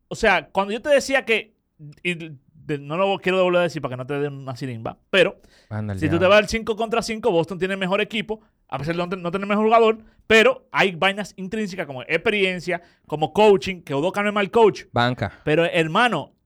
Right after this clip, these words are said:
Speaker 1: ¿y tu maldito challenge? ¿Por qué es que tú no lo usas?
Speaker 2: Él no lo usa, no usa timeout tampoco.
Speaker 1: Pero, Dios mío.
Speaker 2: Yo, yo, yo quisiera hasta chequear eso, porque ellos piden poquísimo timeout también.
Speaker 1: Él, él, Y ¿sabes qué? Cuando lo pide, ya tampoco, da, da dos posiciones tarde.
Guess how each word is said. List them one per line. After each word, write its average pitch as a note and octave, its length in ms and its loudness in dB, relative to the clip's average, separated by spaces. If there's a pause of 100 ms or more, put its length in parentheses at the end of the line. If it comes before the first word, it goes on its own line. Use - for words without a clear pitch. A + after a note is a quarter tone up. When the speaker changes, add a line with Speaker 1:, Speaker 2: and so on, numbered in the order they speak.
(140)
Speaker 1:
¿y F#3 120 -6
tu A#3+ 180 -8
maldito A#3 440 -2
challenge? A#3 440 2
¿Por F3+ 180 -4
qué A3+ 100 0
es - 40 0
que A#3 100 0
tú A#3+ 120 -6
no A#3+ 80 0
lo A#3 100 6
usas? A3 360 4
Speaker 2:
Él B2+ 100 0
no D3+ 80 4
lo D#3+ 120 6
usa, D#3 220 2
no C#3 120 -2
usa D#3 180 0
timeout D3+ 340 0
tampoco. A2+ 460 -6 (340)
Speaker 1:
Pero, A3+ 300 6
Dios A#3 320 2
mío. B3+ 440 -2
Speaker 2:
Yo, G#3 200 8
yo, G#3+ 260 4
yo F#3+ 100 -2
quisiera C4+ 260 2
hasta C4 180 -2
chequear E3+ 400 2
eso, B2+ 160 -2
porque B2 180 -6
ellos F3 180 4
piden F#3+ 220 2
poquísimo F#3 380 -2
timeout C3+ 340 -2 (400)
también. A#2 360 -2
Speaker 1:
Él, D#4+ 220 -2 (300)
él, G#3 320 -4 (100)
Y A3 180 -6
¿sabes D4 200 4
qué? A#3+ 140 4
Cuando G#3 200 0
lo G#3+ 80 2
pide, A3+ 240 2
ya G3 140 4
tampoco, A3 420 0
da, G3+ 160 2
da G#3+ 160 4
dos F#3 200 2
posiciones G#3+ 380 0
tarde. A#2 300 -2